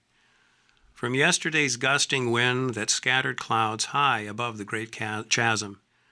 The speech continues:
casting sharp shadows through the sun's determined rays, to this day's blustery, biting snow that shrouds all evidence of the canyon, binding us in its wintry veil. Winter wills its way,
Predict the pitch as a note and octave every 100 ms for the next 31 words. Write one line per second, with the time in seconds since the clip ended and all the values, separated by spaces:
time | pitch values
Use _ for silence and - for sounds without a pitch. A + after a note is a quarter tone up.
0 | _ _ _ - B2+ C3+ - B2 - B2
1 | B2 - A#2+ A#2 A2+ A2+ A2 - A#2+ A2
2 | G#2+ B2 A#2+ A2+ - A2 - A2 A2 G#2
3 | G2+ G2 G2 - _ _ _ _ _ _
4 | - A2+ D#3 - C#3 B2 G#2+ A2 A#2+ C#3
5 | - A#2+ G#2+ A2+ B2+ B2+ B2 - A#2+ A#2+
6 | A#2+ A2 - C3+ C3+ B2+ A#2 B2 D3 D#3+
7 | E3+ D#3+ C3 G#2+ - A2 G2+ A#2 A2 A2
8 | A2 A2+ _ _ _ - B2+ _ A2 A#2+
9 | C#3+ C#3 A#2 G#2+ - A2+ G#2+ A#2 A#2+ A#2
10 | A2 G2+ A2+ A2+ F#2+ _ _ _ _ _
11 | _ _ - C3 D3 C#3 B2 A2+ A#2+ A#2
12 | G2+ G2+ - G#2 G#2+ F2+ F#2